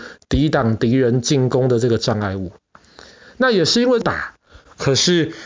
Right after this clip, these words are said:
在历史上来看，其实一直不断的被不同的民族攻打。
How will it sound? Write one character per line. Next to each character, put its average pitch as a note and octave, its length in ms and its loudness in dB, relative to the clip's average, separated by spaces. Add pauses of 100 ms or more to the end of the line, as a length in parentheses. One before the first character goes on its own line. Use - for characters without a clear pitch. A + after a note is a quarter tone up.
在 F#3 200 0
历 G#3 220 2
史 B2 240 2
上 C#3 240 0
来 A#2 160 2
看， B2 240 0
其 - 140 0
实 C#3 260 0 (140)
一 F#3+ 200 2
直 A#2+ 360 0
不 A#2+ 260 -2
断 C#3 400 0
的 A2+ 160 2
被 C3+ 260 0
不 D#3 200 -2
同 A#2 280 0
的 A#2+ 120 2
民 G#2+ 200 2
族 A2+ 220 0
攻 A2+ 240 0
打。 G#2+ 220 -6